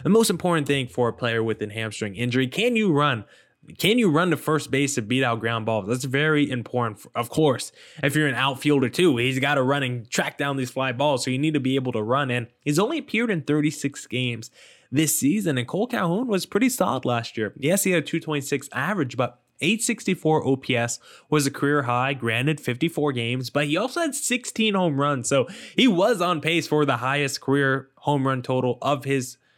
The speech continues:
career. I, I said career twice there. So Cole Calhoun is an interesting guy. I think he's probably better suited for another team. D-backs have an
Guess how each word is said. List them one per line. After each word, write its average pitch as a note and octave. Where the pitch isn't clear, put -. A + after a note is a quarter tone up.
career. A#2
I, A2+
I -
said A#2
career A#2
twice A2
there. A2+
So B2
Cole A3
Calhoun G3
is B3
an G3
interesting C3
guy. A#2
I A#2
think C#3+
he's B2+
probably B2+
better B2+
suited B2+
for B2+
another C3
team. C#3
D-backs C3
have C3+
an F3+